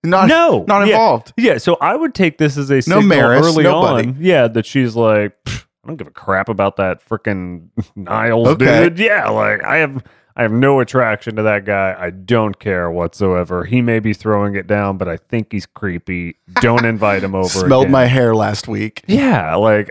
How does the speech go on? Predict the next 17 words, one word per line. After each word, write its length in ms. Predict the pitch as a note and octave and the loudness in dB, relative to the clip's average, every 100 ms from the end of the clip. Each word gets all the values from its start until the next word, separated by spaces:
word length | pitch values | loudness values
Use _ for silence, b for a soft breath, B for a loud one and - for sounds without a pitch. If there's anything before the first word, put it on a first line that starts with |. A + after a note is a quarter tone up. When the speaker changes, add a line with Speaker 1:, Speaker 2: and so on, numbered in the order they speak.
| A#2+ | -4
Speaker 2:
I, 140 | C3 | -4
that's 280 | C3+ D#3+ F#3 | -2 0 0
kinda 240 | - G#3+ G3 | -2 -2 0
what 160 | C3+ | 0
I 160 | B2+ D#3 | 2 0
got 340 | C#3 G#2+ F2+ | 0 0 0
off 260 | F2 E2+ - | 0 -4 -4
this. 280 | F#2 F2+ E2+ | -2 -2 -4
I 40 | |
was 100 | F2+ | -6
like, 160 | E2+ - | -6 -8
"I 140 | B2 | -6
think 260 | D#3 - D3 | -4 -2 -4
she's 260 | - G2+ F2+ | -4 -8 -8
not 480 | E2 F2 G2+ G2 - | -10 -6 -4 -4 -4
into 360 | G2 F#2+ F2+ | -2 -2 -4
Niles 600 | F2 F2 F2+ E2+ D#2 D#2 | -4 -4 -4 -4 -4 -8